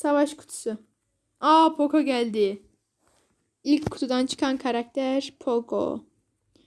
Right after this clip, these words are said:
Poco geldi. İki karakter çıkmış oldu videoda. Hiçbir şey gelmiyor oğlum. Hesap, hiçbir şey yok hesapta oğlum. Hadi bir şey gelsin artık.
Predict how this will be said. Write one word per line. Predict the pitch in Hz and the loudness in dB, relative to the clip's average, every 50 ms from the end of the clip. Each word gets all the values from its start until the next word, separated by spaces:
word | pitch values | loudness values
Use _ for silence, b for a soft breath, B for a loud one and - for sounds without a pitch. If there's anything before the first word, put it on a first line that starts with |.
| b b _ _ _ _ _ _ _ _ _ _ _ _ _ _ - | b b _ _ _ _ _ _ _ _ _ _ _ _ _ _ 0
Poco | - 294 285 285 277 247 220 | 2 2 4 4 2 0 2
geldi. | 214 202 202 196 202 202 247 254 285 349 - - _ _ _ _ _ _ _ _ _ _ _ _ _ _ _ _ _ _ _ _ _ _ _ _ _ _ _ _ _ _ _ _ _ - | 0 0 0 -2 -2 -2 -2 -2 -2 -4 -6 -12 _ _ _ _ _ _ _ _ _ _ _ _ _ _ _ _ _ _ _ _ _ _ _ _ _ _ _ _ _ _ _ _ _ -12
İki | 233 226 - 262 - | -12 -8 -6 -8 -4
karakter | - 226 214 202 202 202 - - 220 208 202 196 - - _ _ _ _ _ _ - - | -2 -2 0 0 -2 -4 -4 -4 -4 -4 -4 -4 -8 -12 _ _ _ _ _ _ -20 -14
çıkmış | - - - _ 233 214 214 - - | -14 -14 -12 _ -8 -8 -8 -6 -6
oldu | 220 214 208 - 214 233 | -6 -6 -6 -6 -6 -6
videoda. | 220 208 214 - 220 220 220 - 269 294 311 - - _ _ _ _ _ _ _ _ _ _ _ _ _ _ _ _ _ _ _ _ _ | -6 -6 -4 -2 -2 -2 -2 -2 -4 -4 -4 -6 -10 _ _ _ _ _ _ _ _ _ _ _ _ _ _ _ _ _ _ _ _ _
Hiçbir | - 240 233 226 - - | -4 -4 -4 -4 -6 -6
şey | - - 277 247 | 0 2 2 4
gelmiyor | 240 226 214 202 202 208 | 4 2 2 2 2 2
oğlum. | 233 240 | 2 2
Hesap, | 233 226 220 - 254 254 - | 2 2 2 0 0 -2 -2
hiçbir | - - - - 247 - - - | -10 -10 -8 -6 -6 -6 -4 -4
şey | - - 285 | 0 2 4
yok | 262 269 285 | 4 6 6
hesapta | 302 294 302 302 285 302 302 - 220 | 4 4 4 2 0 0 -2 -2 0
oğlum. | 226 262 285 262 240 | 0 0 0 0 -2
Hadi | 208 220 233 240 233 | -2 -4 -6 -8 -10
bir | - | -10
şey | - - 247 | -10 -10 -4
gelsin | - 285 269 247 254 - 226 214 | -2 -2 -2 -2 -4 -6 -10 -8
artık. | 220 220 226 - - - | -8 -8 -10 -12 -18 -20